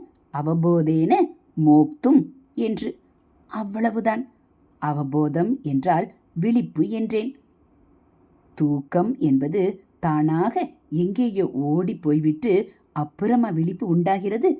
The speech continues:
டக்கென்று விழித்து கொண்டு விடுகிறோம். அதனாலேயே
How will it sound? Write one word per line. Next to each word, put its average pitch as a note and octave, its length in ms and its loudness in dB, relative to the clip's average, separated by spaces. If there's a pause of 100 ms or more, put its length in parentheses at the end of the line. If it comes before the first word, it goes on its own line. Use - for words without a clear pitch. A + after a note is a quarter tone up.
(220)
டக்கென்று F3+ 720 -2
விழித்து E3+ 340 -2
கொண்டு D3+ 260 -2
விடுகிறோம். A3 440 -2 (380)
அதனாலேயே D#3 720 0